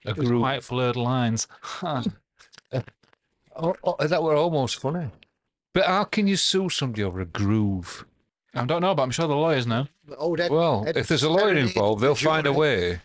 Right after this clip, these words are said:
Speaker 2: Yeah.
Speaker 1: Yeah, wherever there's money and a lawyer, s-, I smell dirty money.
Speaker 3: Yeah, absolutely.
Speaker 1: So, sorry, go on. <laughs>
Speaker 2: No, that
Speaker 1: And so, and what, what, what? <laughs>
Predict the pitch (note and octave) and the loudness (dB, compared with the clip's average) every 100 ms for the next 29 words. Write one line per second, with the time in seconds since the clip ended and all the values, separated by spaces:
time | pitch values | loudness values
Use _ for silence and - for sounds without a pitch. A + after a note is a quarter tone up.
0 | _ _ - A#2 B2 G#2 - _ - B2 | _ _ -18 -14 -12 -14 -16 _ -4 0
1 | B2 C#3+ E3+ D#3+ C3+ E3 E3 C3+ C3+ B2 | 2 2 2 0 0 0 2 0 0 0
2 | B2 C#3+ B2 G#2+ A#2 - _ _ _ - | 2 2 2 2 0 -6 _ _ _ -8
3 | - - - C3+ C3 - A#2 A#2+ A2+ G2 | -4 -4 -4 -2 -2 -2 -2 0 0 -2
4 | - _ - B2+ A#2 G#2 G#2 F2+ E2 - | -8 _ -2 0 2 2 0 0 -4 -8
5 | - _ _ _ A#2 - - F2 B2+ C3 | -16 _ _ _ -20 -20 -20 -16 -16 -18
6 | F2+ _ _ _ - C#3+ F2+ - C3 F#2 | -20 _ _ _ -6 -4 -4 -2 -2 -2
7 | G#2 _ _ _ - C#3 - _ - _ | -8 _ _ _ -4 -4 -4 _ -20 _
8 | E3 - - - - - - - A#2+ - | -6 -6 -6 -8 -8 -20 -18 -6 -6 -6
9 | _ _ - - - D#3 F#3+ F#3+ - D#3+ | _ _ -20 -20 -4 -2 0 -2 -2 -2
10 | - F3 D#3 - - G3 - - D3 D#3+ | 2 2 2 0 -6 -10 -10 -4 0 2
11 | F3+ - E3 E3 - E3+ E3 - - - | 0 0 0 0 0 0 0 -4 -20 -8
12 | C#3 - - G3 | -8 -6 -2 -2